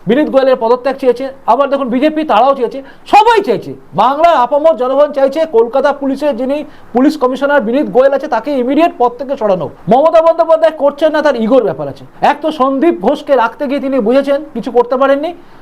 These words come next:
সব শেষ হয়ে গেছে, এখন বিনীত গোয়েলকে তাকে আটকাতেই হবে। ইগো লড়াইয়ে গিয়ে আজকে তিনি রাজ্যটাকে আন্দোলনের রা-, জায়গা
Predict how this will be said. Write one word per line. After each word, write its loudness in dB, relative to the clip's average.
সব 0
শেষ -4
হয়ে 4
গেছে, -2
এখন -4
বিনীত 0
গোয়েলকে 0
তাকে -4
আটকাতেই -2
হবে। -12
ইগো 4
লড়াইয়ে 4
গিয়ে -2
আজকে -4
তিনি -4
রাজ্যটাকে 0
আন্দোলনের 0
রা-, 0
জায়গা 2